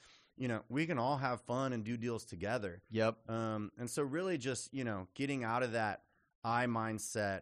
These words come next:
Speaker 1: and, you know, growing with people that you like having fun with.
Speaker 2: Love it.
Speaker 1: You know?
Speaker 2: It's such a cool business from
Speaker 1: Yeah.
Speaker 2: that perspective.
Speaker 1: Yeah.
Speaker 2: And they're big deals. Like, you can have a couple principals,
Speaker 1: Yeah.
Speaker 2: multiple principals. Like, the, the dollar amount's so big that, like, yeah, that's worth doing.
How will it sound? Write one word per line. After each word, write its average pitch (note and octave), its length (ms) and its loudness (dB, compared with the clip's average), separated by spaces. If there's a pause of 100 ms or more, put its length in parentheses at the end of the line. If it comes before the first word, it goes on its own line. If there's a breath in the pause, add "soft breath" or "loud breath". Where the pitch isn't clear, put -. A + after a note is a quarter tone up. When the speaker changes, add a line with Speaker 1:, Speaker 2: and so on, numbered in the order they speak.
(160)
Speaker 1:
and, F#2+ 380 -4
you A2 120 -2
know, F#2 140 -2
growing A#2 640 2 (380)
with A#2 360 -2
people A2+ 420 0
that G#2 180 -4
you G#2+ 120 -4
like A#2 240 -2
having G2+ 300 -6
fun F2+ 340 -8
with. - 200 -18 (120)
Speaker 2:
Love G2 280 2
it. D2+ 200 -6
Speaker 1:
You A#2 220 -2
know? G#2+ 80 0
Speaker 2:
It's G#2 140 0
such C#3+ 200 0
a D3+ 40 0
cool C3 240 0
business G2+ 340 0
from C4+ 100 8
Speaker 1:
Yeah. A3 100 2
Speaker 2:
that G#2+ 280 0
perspective. F2 640 -2
Speaker 1:
Yeah. C3 320 4 (100)
Speaker 2:
And G#3+ 160 6
they're B3+ 80 10
big F3+ 500 6
deals. C3 380 4
Like, G2+ 160 -4
you D3 80 -4
can E3 140 0
have D#3+ 180 2
a E3 60 0
couple C3+ 260 -2
principals, A2 540 -2
Speaker 1:
Yeah. A3+ 180 4 (420 soft breath)
Speaker 2:
multiple B2+ 440 4
principals. A#2+ 480 0
Like, A#2+ 140 -2
the, G2+ 120 -2 (140)
the A2+ 80 -2
dollar C#3+ 420 4
amount's A#2 260 4
so B2 160 0
big A2+ 300 0
that, - 100 -2
like, D#2 200 -4 (260)
yeah, D3+ 160 2
that's C3 220 2
worth C#3 180 -4
doing. G#2+ 240 -2